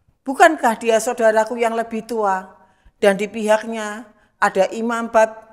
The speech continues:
Abiatar dan Yoab anak Seruya?" Lalu bersumpahlah Raja Salomo demi Tuhan, "Beginilah kiranya Allah menghukum aku, bahkan lebih daripada itu,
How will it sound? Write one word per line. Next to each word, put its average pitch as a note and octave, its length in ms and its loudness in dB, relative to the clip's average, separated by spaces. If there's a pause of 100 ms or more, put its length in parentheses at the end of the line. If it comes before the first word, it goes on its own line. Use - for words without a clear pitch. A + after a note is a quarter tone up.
(260)
Abiatar A3+ 800 4
dan G3 240 -4
Yoab G3 400 -2
anak G3 240 -8
Seruya?" G3 640 -6 (1500)
Lalu F#3 320 -2
bersumpahlah F#3 640 -4
Raja F#3 400 -4
Salomo F#3 560 -6
demi F3+ 240 -6
Tuhan, D#3 480 -10 (1700)
"Beginilah C4 560 2
kiranya A3 400 -2
Allah A3 320 -2
menghukum A3+ 560 -8
aku, G#3 480 -6 (880)
bahkan G3+ 320 2
lebih G#3+ 320 -6
daripada G3+ 560 -2
itu, F3+ 480 -12